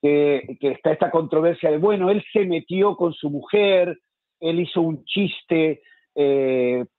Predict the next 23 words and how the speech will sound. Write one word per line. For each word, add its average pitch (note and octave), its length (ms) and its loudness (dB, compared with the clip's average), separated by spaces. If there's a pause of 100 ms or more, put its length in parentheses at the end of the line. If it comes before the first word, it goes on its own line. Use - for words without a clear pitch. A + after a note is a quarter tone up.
(140)
para C#3 340 0
Will D3+ 300 -2
Smith D#3+ 300 0
fuera D3+ 220 2
de C3+ 100 0
lugar E3+ 600 2
sobre, B2 460 -14
sobre A#2+ 460 -8
una C3 200 -4
condición, C3+ 640 -2 (440)
digamos, C3+ 340 2
que C#3 80 -4
está C3+ 220 -2
padeciendo C#3+ 520 0
la B2+ 100 2
mujer C3+ 280 -2
de C#3 80 2
Will C3 260 -2
Smith. F3 320 2 (680)
El D#3+ 140 2
problema G#3 460 2
es F3+ 120 -2 (120)
que F3 340 -2